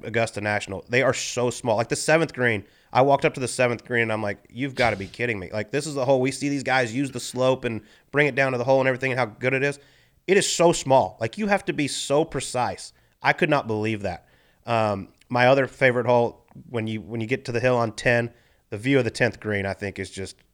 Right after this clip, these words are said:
gorgeous. And another hole that's just crazy small, the, the first hole. I mean, that, that, that little section over the front left bunker where they put the pin, it's,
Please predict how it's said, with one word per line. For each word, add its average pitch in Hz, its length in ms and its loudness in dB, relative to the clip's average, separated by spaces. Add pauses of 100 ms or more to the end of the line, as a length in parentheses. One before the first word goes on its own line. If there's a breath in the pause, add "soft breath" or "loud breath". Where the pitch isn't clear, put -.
(420)
gorgeous. 101 540 -6 (500)
And 107 340 -2 (220)
another 131 240 6
hole 127 120 8
that's 117 160 2
just - 180 -12
crazy 127 300 2
small, 123 260 2
the, 117 120 -2
the 120 120 -4
first 156 300 6
hole. 87 240 0 (380)
I - 60 -8
mean, 123 120 0
that, 143 100 -2
that, 165 140 0
that 202 80 4
little 226 140 4
section - 440 0
over 185 160 2
the 139 80 2
front 160 300 0
left 147 240 0
bunker 139 300 0
where 165 100 2
they 147 100 0
put 147 160 -4
the 143 80 -2
pin, 165 320 0 (400 soft breath)
it's, - 260 -6